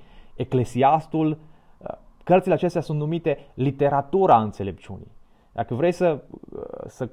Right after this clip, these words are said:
cunoști ce spune Scriptura despre înțelepciune, citește aceste cărți. Însă înțelepciunea, dragii mei, nu trebuie confundată cu inteligența omenească. Iată diferența. Omul inteligent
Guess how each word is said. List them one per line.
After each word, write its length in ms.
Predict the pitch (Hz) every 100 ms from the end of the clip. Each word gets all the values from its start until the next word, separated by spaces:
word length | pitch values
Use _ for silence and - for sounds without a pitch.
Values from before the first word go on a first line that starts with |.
| -
cunoști 500 | - 143 143 214 208
ce 60 | 160
spune 280 | - 190
Scriptura 420 | 170 - 123 185 160
despre 240 | 139 143
înțelepciune, 720 | 123 135 117 - 175 147 107
citește 400 | - 127 180 151
aceste 300 | 127 131 117
cărți. 420 | - 98 - - - - _ - -
Însă 220 | 165 151
înțelepciunea, 640 | 165 151 165 156 - 226 185
dragii 280 | 185 156 165
mei, 140 | 165
nu 360 | 135 151 214 226
trebuie 340 | - 196 185
confundată 1000 | - 160 151 151 135 165 165 - 127 127 - - - -
cu 280 | 160 190 -
inteligența 920 | 151 143 135 135 135 143 135 - 101
omenească. 640 | - 92 95 - - 80 - - _ - - _ _ - - - - -
Iată 240 | - 156 160
diferența. 600 | 131 139 135 120 87 - - - - - - - - - - - - _ - -
Omul 400 | - 196 214 202
inteligent 960 | 170 151 151 139 123 117 160 147 104